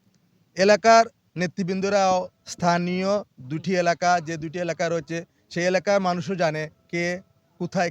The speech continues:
কীভাবে তাকে হত্যা করেছে। সব কিছু জেনেই প্রকৃত যারা দোষী তাদেরকে অতি সত্বর আজকে রাত্রের মধ্যে গ্রেফতার করা হোক, আমরা প্রশাসন বুদ্ধি জানাচ্ছি। তো আগেই বলেছি আমরা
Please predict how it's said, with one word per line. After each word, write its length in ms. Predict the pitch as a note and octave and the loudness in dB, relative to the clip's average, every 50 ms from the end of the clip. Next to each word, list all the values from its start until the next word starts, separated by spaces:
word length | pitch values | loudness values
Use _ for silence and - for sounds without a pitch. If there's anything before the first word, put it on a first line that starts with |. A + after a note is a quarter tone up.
| - _ | -4 _
কীভাবে 300 | - F#3+ F3+ F#3+ F3+ F#3 | -8 -6 -4 -4 -4 -4
তাকে 280 | - E3+ D#3 - - D#3+ | -4 -6 -6 -6 -6 -8
হত্যা 240 | D#3+ D3+ - - D#3+ | -8 -8 -8 -8 -8
করেছে। 360 | D3 - D#3 D3+ D3+ - D#3+ D#3 D#3 _ _ _ _ _ _ | -6 -6 -6 -6 -6 -6 -8 -8 -8 _ _ _ _ _ _
সব 200 | - - G3+ G#3+ F#3+ - | -4 -2 -2 -2 0 -2
কিছু 200 | A#3 A3 G3+ G#3+ | -2 -2 2 6
জেনেই 340 | F3 A3 G#3+ A#3 B3 A3+ D#3 - _ _ _ _ _ | 6 8 8 10 8 6 6 2 _ _ _ _ _
প্রকৃত 300 | - G#3+ - - A3 - A#3+ A#3 F#3 | -4 -4 -4 -6 -6 -6 -4 -2 -2
যারা 200 | G3+ G3 G3 F#3+ F#3+ F3 D#3+ _ _ _ _ _ | 0 0 2 2 2 2 0 _ _ _ _ _
দোষী 300 | B2 D#3 G3+ E3 - B3 B3 A#3 - _ _ _ _ - | -2 0 0 0 0 -2 -2 -4 -8 _ _ _ _ 2
তাদেরকে 360 | F3+ D#3+ D#3 F3 E3 - - E3 | 2 4 4 2 0 -2 -4 -8
অতি 120 | D3+ F3 | -8 -8
সত্বর 280 | - G#3 D#3+ - F3 E3 | -8 -10 -10 -6 -4 -4
আজকে 220 | D#3 D3 - - | -4 -4 -6 -6
রাত্রের 300 | D#3+ D#3 C#3+ - C#3+ D3+ | -6 -6 -6 -8 -10 -12
মধ্যে 200 | D3+ D3+ C#3+ C#3+ D3+ | -10 -10 -10 -10 -10
গ্রেফতার 360 | C3 C#3 C3+ - - C3 C3 | -8 -10 -10 -10 -8 -10 -10
করা 140 | - C3+ B2+ B2 | -8 -8 -8 -8
হোক, 100 | B2 - - | -8 -8 -10
আমরা 200 | B2 B2 B2+ B2+ B2 C#3 - | -8 -6 -6 -6 -8 -8 -10
প্রশাসন 240 | - C#3 B2 D3+ D3 | -10 -6 -4 -4 -2
বুদ্ধি 340 | C#3 C3 C#3 C#3 C#3 B2+ B2 | -2 -2 -2 0 0 -2 -2
জানাচ্ছি। 360 | A#2+ A#2+ A2+ G#2+ - - B2 G#2 - _ _ _ - - | -2 -4 -4 -6 -8 -10 -12 -14 -14 _ _ _ -12 -2
তো 60 | E3+ G#3 | 2 4
আগেই 280 | F#3+ F#3 E3+ G3+ G#3+ F#3+ F3+ | 4 4 4 2 0 0 0
বলেছি 280 | F#3+ F3+ F3 - - G3 F#3 F3 D#3+ | -2 -2 -2 -4 -4 -4 -2 -2 -4
আমরা 220 | D#3+ D#3+ E3 F3 | -2 0 4 4